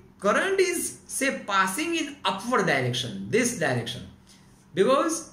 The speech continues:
see, this is the positive terminal of battery, it will pass through a bu-, brush, commutator, and then it will flow like this. So when current will start up in upward direction, inside the paper, inside the screen,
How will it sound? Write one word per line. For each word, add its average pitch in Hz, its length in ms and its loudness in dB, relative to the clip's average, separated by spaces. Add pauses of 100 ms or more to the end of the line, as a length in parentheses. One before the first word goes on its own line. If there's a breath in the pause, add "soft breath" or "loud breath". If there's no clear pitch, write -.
see, - 160 -2
this 190 220 2
is 269 180 0
the 269 100 2
positive 233 600 0
terminal 254 360 0
of 214 60 -2
battery, 254 640 -2 (300 soft breath)
it 202 220 -2
will 254 240 0 (360)
pass 226 480 0
through 214 260 2
a 185 60 2
bu-, 175 500 0
brush, 285 560 0
commutator, 226 680 0
and 180 240 0
then 226 180 2
it 240 180 0
will 240 320 2 (340)
flow 262 320 2
like 170 400 2
this. - 420 4 (360 loud breath)
So 202 240 0
when 240 400 0
current 247 440 0
will 311 180 4
start 262 600 0 (140)
up - 260 -6
in 240 240 0
upward 240 360 0
direction, 160 600 0 (200 loud breath)
inside 262 580 2
the 233 80 4
paper, 208 460 2
inside 247 400 2
the 240 80 4
screen, 214 640 0